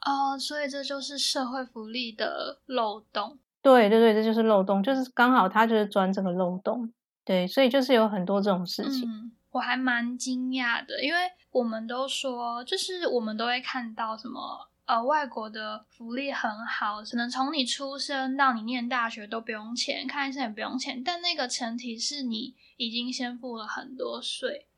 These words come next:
Speaker 1: 土耳其也会这样子吗？
Speaker 2: 嗯，土耳其的税收也蛮高的。
Speaker 1: 大概多少啊？
Speaker 2: 我上一次看有他们付出的，
Speaker 1: 嗯。
Speaker 2: 就是你要看他们的那个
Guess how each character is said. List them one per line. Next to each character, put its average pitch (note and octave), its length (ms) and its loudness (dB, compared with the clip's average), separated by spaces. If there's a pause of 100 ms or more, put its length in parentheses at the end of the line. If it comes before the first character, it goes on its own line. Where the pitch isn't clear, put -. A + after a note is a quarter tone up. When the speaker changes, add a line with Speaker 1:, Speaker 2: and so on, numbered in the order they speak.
(100)
Speaker 1:
土 C#4+ 180 -10
耳 C4+ 120 2
其 A#3 220 -2
也 A3 120 -6
会 A#3 200 -6
这 A3 160 -6
样 A3 200 -4
子 - 140 -12
吗？ - 320 -14 (480)
Speaker 2:
嗯， A3+ 160 8
土 A3+ 120 4
耳 C4+ 140 8
其 A#3 160 2
的 F#3+ 120 6
税 G#3 200 6
收 G3+ 200 6
也 F#3 100 4
蛮 F3 260 2
高 F3+ 280 2
的。 A3+ 260 -4 (340)
Speaker 1:
大 D#4 160 2
概 C#4 200 -2
多 A3+ 200 -6
少 A#3 220 -2
啊？ D#4+ 320 -12 (240)
Speaker 2:
我 G#3 140 4
上 C4 280 8
一 A#3 60 6
次 B3 180 2
看 G#3 400 4 (460)
有 F#3 320 6
他 C4 160 2
们 A#3+ 180 6
付 G#3+ 280 2
出 G#3+ 280 2
的， F#3 280 2
Speaker 1:
嗯。 A#3+ 100 -10
Speaker 2:
就 C#4 140 2
是 C#4 100 2
你 A#3 120 4
要 A3+ 140 4
看 A3 240 4
他 A3 140 4
们 F#3+ 180 2
的 F#3 120 2
那 F#3+ 160 0
个 F3+ 480 0